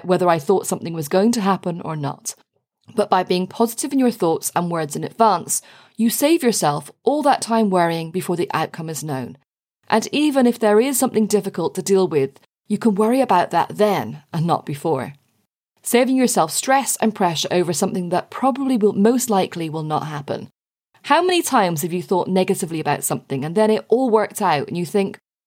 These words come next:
"Why was I so worried?" Or, all that stress for nothing. It doesn't mean that you bury your head in the sand.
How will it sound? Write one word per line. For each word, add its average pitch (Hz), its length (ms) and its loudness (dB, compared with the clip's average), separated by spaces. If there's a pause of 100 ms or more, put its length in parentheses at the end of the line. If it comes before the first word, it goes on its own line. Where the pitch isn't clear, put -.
(120)
"Why 277 160 2
was 320 120 -6
I 330 100 2
so 294 220 -2
worried?" 247 460 2
Or, 151 220 0 (440)
all 294 180 -2
that 240 220 2
stress 190 420 -4
for 160 120 -10
nothing. 160 460 -6 (840)
It - 80 -12
doesn't 403 260 2
mean 247 180 4
that 220 120 0
you 202 140 -2
bury 196 360 2
your 180 120 2
head 175 180 0
in 160 120 -8
the 156 60 -8
sand. 175 540 -2